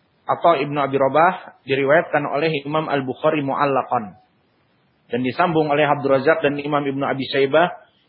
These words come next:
kilahuma min tariq Ibni Juraij an Atha. Maka periwayat-, periwayatan Ibnu Juraij dari Atha min asbatin nas. Sehingga kita tidak peduli dengan an-anah di sini. Karena min asbatin nas.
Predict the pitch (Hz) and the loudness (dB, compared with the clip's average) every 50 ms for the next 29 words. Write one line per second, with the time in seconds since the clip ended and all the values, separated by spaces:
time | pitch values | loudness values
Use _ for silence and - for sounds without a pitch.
0 | _ - - 147 139 135 131 151 160 151 143 139 131 120 135 139 151 147 - - | _ -4 0 2 2 2 2 0 -2 -2 -2 -4 -2 -2 0 0 0 -2 -2 -6
1 | 139 131 135 135 123 127 127 135 139 151 165 170 165 - - - - 139 143 139 | -6 -4 -4 -4 -2 -2 0 2 4 4 4 4 2 0 -6 -8 -6 -6 -4 -4
2 | 131 - 127 123 - 135 127 - - - - _ _ _ _ _ _ _ _ _ | -4 -4 -6 -2 0 0 -2 -2 -4 -12 -20 _ _ _ _ _ _ _ _ _
3 | _ _ _ _ _ _ _ 120 120 139 123 - 135 135 131 139 151 170 165 - | _ _ _ _ _ _ _ -4 -2 -2 0 0 0 2 4 4 4 4 2 0
4 | - 147 139 139 156 196 185 185 175 160 151 147 151 151 135 151 180 180 170 156 | 0 2 4 6 4 6 4 2 2 2 0 -2 -2 -2 0 2 2 2 2 2
5 | 139 143 139 143 151 - 139 143 139 - 165 170 175 180 180 - - - _ 143 | 2 2 2 2 2 0 0 0 0 4 4 6 6 6 4 2 -4 -10 _ -6
6 | 143 143 - 135 139 - - 135 135 131 - - - 139 127 123 127 123 117 - | -6 -4 -4 -4 -6 -6 -2 -2 -2 -2 -2 -6 -8 -6 -4 -2 -2 -2 -4 -6
7 | - - - _ _ _ _ _ _ _ _ _ _ _ _ _ _ _ _ _ | -12 -20 -20 _ _ _ _ _ _ _ _ _ _ _ _ _ _ _ _ _
8 | - 117 117 123 127 127 131 139 143 147 151 156 - - - - - - 151 - | -6 -4 -4 -2 0 2 4 4 6 6 4 4 2 -2 -8 -16 -10 -8 -2 0
9 | 151 - - 143 - - - - 135 165 165 151 135 127 131 135 143 143 147 156 | 0 0 2 0 0 0 0 -2 -2 0 0 2 0 0 0 0 0 0 0 -2
10 | - - 113 127 123 - - 139 131 127 123 120 113 120 120 117 - 117 107 98 | -4 -6 -6 -6 -6 -6 -6 -4 -4 -6 -6 -8 -12 -12 -12 -10 -10 -10 -12 -12
11 | - _ _ _ _ _ _ _ _ _ _ _ _ _ _ - 120 120 135 147 | -12 _ _ _ _ _ _ _ _ _ _ _ _ _ _ -4 -2 0 0 0
12 | 143 143 151 151 - - 120 - 127 120 117 - - 117 113 113 107 98 - | 0 0 0 -2 -2 -6 -8 -4 -4 -4 -4 -4 -6 -8 -8 -8 -8 -10 -14